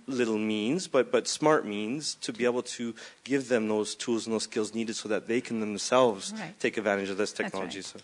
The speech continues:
Speaker 1: yeah.
Speaker 2: That's right. That's one of the questions that I had set of innovation, uh, uh, important as well. I can take one final comment. Uh, please, sir, identify yourself. Just keep your hand up. So, yeah.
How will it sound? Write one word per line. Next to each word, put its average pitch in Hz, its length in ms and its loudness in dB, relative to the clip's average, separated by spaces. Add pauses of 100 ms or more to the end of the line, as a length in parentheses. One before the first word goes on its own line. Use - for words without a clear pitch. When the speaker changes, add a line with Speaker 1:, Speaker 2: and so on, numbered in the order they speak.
Speaker 1:
yeah. - 60 -14
Speaker 2:
That's 220 160 -6
right. 208 140 -2
That's 214 340 -2
one 233 120 2
of 226 80 -2
the 226 60 -2
questions 226 380 -2
that 214 120 0
I 208 280 2
had 214 200 0
set 202 220 -2
of 202 80 -10
innovation, 196 800 -2
uh, 185 440 -4 (720)
uh, 208 60 -6 (180)
important 196 460 -6
as 196 100 -4
well. 214 160 6
I 233 60 8
can 254 160 -4
take 277 260 2
one 294 400 2
final 262 540 4
comment. 214 680 -4
Uh, 190 440 0 (640)
please, 208 160 0
sir, - 240 -8 (160)
identify 196 460 -4
yourself. 233 360 -2
Just - 160 -6
keep 277 120 -8
your 277 100 0
hand 285 160 2
up. 359 100 2 (260)
So, - 180 -12 (540)
yeah. - 120 -8